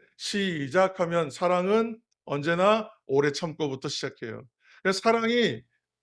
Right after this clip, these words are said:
제일 어려운 게 뭐냐면, 제일 먼저 해야 되지만 어려운 게 오래 참는 거예요. 사실은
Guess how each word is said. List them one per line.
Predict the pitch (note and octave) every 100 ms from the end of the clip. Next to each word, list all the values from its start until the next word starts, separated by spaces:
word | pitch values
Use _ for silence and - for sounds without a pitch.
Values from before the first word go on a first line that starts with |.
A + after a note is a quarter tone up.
| _
제일 | - E3+ G#3 A3+
어려운 | C#3 F#3 G3+ G3
게 | G3+
뭐냐면, | D3+ D3 D#3+ F3+
제일 | F3+ D#3 F3+ G3 - _ _ _ _
먼저 | C#3+ C#3+ E3+
해야 | G#3 G3
되지만 | E3+ F3 F3
어려운 | C3 D3 D3 C#3+
게 | F3+ F#3+ - _
오래 | A#2+ C#3 D#3
참는 | D#3 D#3+ C3 A2+ A2
거예요. | A2+ A2 _ _ _ _ _ _ _ _ _ _
사실은 | - G#3+ G#3 A3 A3+ G3+ A2+